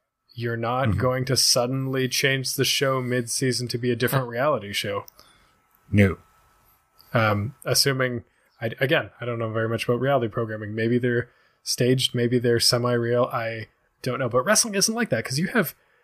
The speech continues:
Speaker 1: fans that are involved with the process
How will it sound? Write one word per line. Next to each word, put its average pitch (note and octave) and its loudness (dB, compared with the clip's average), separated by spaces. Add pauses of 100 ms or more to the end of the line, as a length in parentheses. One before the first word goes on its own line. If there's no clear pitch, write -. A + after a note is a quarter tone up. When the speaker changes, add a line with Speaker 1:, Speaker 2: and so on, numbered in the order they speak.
(120)
Speaker 1:
fans D#3+ 0
that C3+ 0
are C#3 2
involved C#3 -2 (100)
with B2 -4
the C3 -2
process - 0